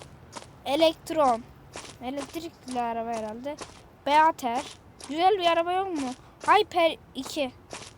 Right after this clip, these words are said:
Ya ne değişik bir isimmiş. Polis amca gidiyor nihayet. Ama yine benim yakınımda.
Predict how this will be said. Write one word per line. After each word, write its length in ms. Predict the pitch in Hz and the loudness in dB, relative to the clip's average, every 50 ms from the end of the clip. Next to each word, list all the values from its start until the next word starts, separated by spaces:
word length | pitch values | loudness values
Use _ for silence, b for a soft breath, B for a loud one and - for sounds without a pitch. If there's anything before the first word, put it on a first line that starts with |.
| - - - - - - - - - - _ - - - - - - | -20 -20 -20 -20 -20 -20 -20 -20 -20 -20 _ -20 -20 -20 -18 -6 4
Ya 240 | 247 277 330 349 349 | 8 8 10 10 8
ne 340 | 330 302 294 302 311 330 330 | 6 2 2 2 0 2 4
değişik 440 | 359 370 415 - - - - 427 | 4 4 4 4 2 -2 -2 0
bir 120 | 440 453 539 | 2 2 2
isimmiş. 680 | - - 480 427 370 359 330 302 294 269 - - - - - - - - - - - - - - - - - - - - - - - - - - - - - - - - - - - - - - - - - - - | 2 0 -4 -4 -4 -2 -4 -4 -4 -6 -8 -10 -12 -14 -18 -20 -20 -20 -20 -20 -20 -20 -20 -20 -20 -20 -20 -20 -20 -18 -18 -18 -20 -20 -20 -20 -20 -18 -18 -18 -18 -20 -20 -20 -20 -20 -20 -18 -18 -18 -18 -14 -10
Polis 240 | - 285 320 320 - | -8 -6 -6 -6 -6
amca 240 | 330 320 311 302 302 | -6 -4 -4 -4 -6
gidiyor 240 | 294 285 320 302 | -6 -6 -4 -4
nihayet. 600 | 277 277 285 277 302 277 254 247 262 - - - _ _ - - _ _ _ _ _ _ _ _ _ _ _ _ _ _ _ _ _ _ _ - | -4 -4 -4 -2 -2 -2 -2 -4 -6 -10 -12 -14 _ _ -20 -20 _ _ _ _ _ _ _ _ _ _ _ _ _ _ _ _ _ _ _ -10
Ama 200 | 262 311 339 330 | -6 -4 -4 -2
yine 320 | 320 330 349 339 311 294 | -2 -2 -2 -4 -4 -4
benim 220 | 302 311 320 302 | -4 -4 -4 -4
yakınımda. 560 | 294 277 269 - 277 269 269 269 269 247 208 | -4 -6 -6 -6 -8 -8 -6 -6 -6 -8 -10